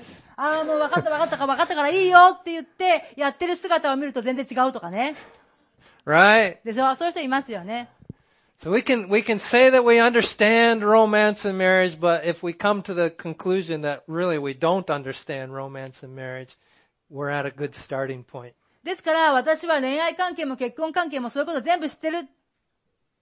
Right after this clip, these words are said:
Speaker 1: て思わないで、あー、結局自分は分かってなかったんだ。恋愛関係に関しても結婚関係にしてもよく分かってないなっていうのは、いいスタートですよ。
Speaker 2: We're at a good starting point to hear God and live His way.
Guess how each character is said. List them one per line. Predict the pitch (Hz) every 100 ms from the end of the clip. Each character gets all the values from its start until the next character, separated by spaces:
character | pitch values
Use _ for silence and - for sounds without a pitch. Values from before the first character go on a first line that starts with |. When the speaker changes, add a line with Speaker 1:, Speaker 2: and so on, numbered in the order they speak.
| _ _
Speaker 1:
て | 285 269
思 | 254
わ | 320
な | 294
い | 247
で、 | 254 247 - - - _
あ | 247 269
ー、 | 214 _ _
結 | 254 240
局 | 302 339
自 | 269
分 | 302
は | 311 269
分 | 262
か | 330
っ |
て | 269
な | 269
か | 311 349
っ | 339
た | 294
ん |
だ。 | 254
恋 | 247
愛 | 269 269
関 | 302 311
係 | 311
に | 269
関 | 262 330
し | 311
て |
も | 262
結 | 254 233
婚 | 277 269
関 | 302
係 | 269
に | 254
し | 233
て |
も | 247 233 - -
よ | 339
く | 330
分 | 269 330
か |
っ | 359
て | 302
な | 311
い | 349
な | 330 330
っ | - -
て | 311
い | 320
う | 339
の | 302
は、 | 302 302 - -
い | 349 403
い | 392
ス |
タ | -
ー | 254
ト | 240
で | 226
す | 214
よ。 | 202 277 302 _
Speaker 2:
We're | 147 156
at | 160 160
a |
good | 151 175 190
starting | - - 185 180 170
point | 185 175 170
to | 156
hear | - - 202 196 196 196 170
God | 151 160 170 156 139 131 120 _ _ _ _ _ -
and | 143 139 139
live | 151 135
His | 131 143 131
way. | 127 110